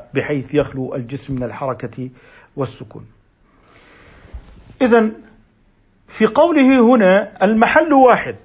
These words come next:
في الوضوء"، المحل واحد في الوضوء والحكم واحد وهو تعدد المسح، وقد جاء المعترض بوصف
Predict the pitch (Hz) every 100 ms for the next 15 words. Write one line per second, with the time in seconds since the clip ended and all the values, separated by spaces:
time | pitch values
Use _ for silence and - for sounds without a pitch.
0 | _ - 226 190 226 123 - - _ _
1 | _ _ _ _ _ _ _ - - -
2 | - _ _ 151 160 - 233 233 226 165
3 | - - _ _ _ _ _ _ _ _
4 | _ - 254 320 320 - - _ _ _
5 | _ 165 190 311 285 285 294 277 156 135
6 | - 175 208 208 214 233 220 233 233 -
7 | 131 104 _ _ _ _ _ _ - -
8 | 165 - 196 151 285 269 247 240 262 240
9 | 185 185 180 160 185 247 -